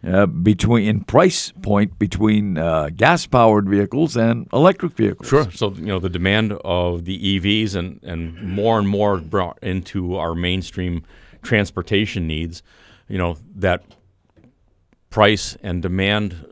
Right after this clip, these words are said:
Speaker 2: um, business model, so to speak. So the, the more E Vs we have out there, the more mainstream they become, the more the price will come down. Uh, you know, again, let, let's buy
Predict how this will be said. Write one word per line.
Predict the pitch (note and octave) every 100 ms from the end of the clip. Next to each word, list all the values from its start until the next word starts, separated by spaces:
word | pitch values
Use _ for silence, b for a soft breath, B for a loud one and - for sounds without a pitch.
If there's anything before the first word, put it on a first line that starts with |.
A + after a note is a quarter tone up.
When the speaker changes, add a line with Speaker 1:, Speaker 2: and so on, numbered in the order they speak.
| -
Speaker 2:
um, | E2+ E2 E2+ - -
business | A2 G2+ A2+ -
model, | F#2 E2+ E2
so | E2+
to | E2
speak. | - E2 E2+ b b b b
So | - G#2+
the, | G#2 G#2+
the | G#2+
more | G#2+ A2
E | G#2 G#2
Vs | G2+ A2 G2
we | G2
have | F2+ E2+
out | F2 E2+
there, | G2 F#2
the | F2
more | F#2 F#2
mainstream | F2+ F#2 F2+ F#2+ F2
they |
become, | D2+ E2 D#2 D2+ E2 b b b b
the | -
more | G#2+ F#2+
the |
price | F#2+ G#2 F#2+ -
will | D#2
come | E2 D2+
down. | D2+ C#2+ F#2+ b b b -
Uh, | E2+ D#2+ F2
you | -
know, | G2
again, | A2 G#2+ A2+ F#2 -
let, | G#2 G#2
let's | G#2+ -
buy | F#2+ F#2 F#2 F2+